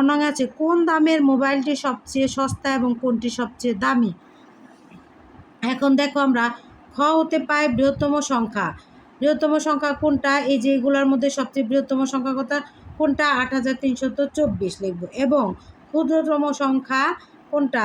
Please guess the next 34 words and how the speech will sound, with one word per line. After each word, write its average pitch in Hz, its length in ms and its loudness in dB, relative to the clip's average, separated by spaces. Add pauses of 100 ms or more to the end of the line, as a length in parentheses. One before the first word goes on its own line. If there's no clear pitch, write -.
(100)
এই 220 80 0
যে 202 140 -2 (100)
ছয় 262 200 -2
হাজার 277 200 0
একশত 277 340 -4 (140)
সাঁইত্রিশ। 208 560 -6 (440)
তাহলে 269 280 0
লিখব, 254 280 0
সুতরাং 277 580 0 (360)
যেটা 277 280 0
সবচেয়ে 302 500 -2
কম, 302 220 2
ক্ষুদ্রতম, 277 540 0
ওইটাই 240 380 0
তো 294 160 2
হবে। 202 220 -2 (120)
যেহেতু 294 280 0 (140)
আগে 285 160 0
বলেছে 269 360 0
স-, 262 260 -4 (380)
সবচেয়ে 277 420 -4
সস্তা, 302 380 -2
তাহলে 247 240 -2
সস্তা 285 420 -4
যেটা 277 240 -2
ক্ষুদ্রতম, 285 480 -2
ওইটা 254 280 0
লিখব 208 240 -2 (120)
আমি। 190 140 -2 (360)
সুতরাং 285 520 0
ছয় 277 280 0
হাজার 262 380 0 (120)
একশত 247 400 -4 (140)
সাঁইত্রিশ 240 360 -4